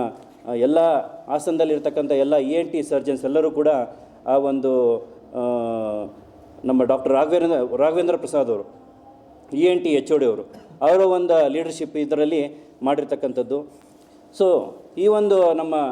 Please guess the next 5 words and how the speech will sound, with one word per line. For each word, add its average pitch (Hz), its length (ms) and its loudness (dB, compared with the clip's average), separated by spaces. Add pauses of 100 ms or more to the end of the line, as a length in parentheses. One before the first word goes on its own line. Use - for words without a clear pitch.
(440)
ಆ, 135 180 -2
ಲೀಡರ್‌ಶಿಪ್ 175 520 0
ಇದರಲ್ಲಿ 156 460 0 (340)
ಈ 160 80 -2
ಒಂದು, 147 640 0